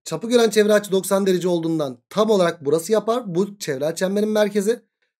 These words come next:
O zaman buradaki noktayı bulacağız ve bizden P noktasının orijin olan uzaklığı isteniyor. P noktasını bulalım bakalım.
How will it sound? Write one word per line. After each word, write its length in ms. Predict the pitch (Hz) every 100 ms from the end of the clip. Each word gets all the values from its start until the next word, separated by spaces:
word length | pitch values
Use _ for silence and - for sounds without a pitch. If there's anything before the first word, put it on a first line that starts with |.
| -
O 100 | 202
zaman 280 | 208 214 226
buradaki 360 | 233 208 196
noktayı 360 | 202 208 165 156
bulacağız 400 | 220 208 233 160
ve 120 | 180
bizden 340 | 185 220 214
P 160 | 208 226
noktasının 400 | 226 208 196 240
orijin 260 | 220 208 220
olan 180 | 226
uzaklığı 360 | 214 208 208 208
isteniyor. 440 | 185 175 139 120
P 180 | - 277
noktasını 360 | 277 220 214 285
bulalım 240 | 269 262
bakalım. 340 | 247 233 180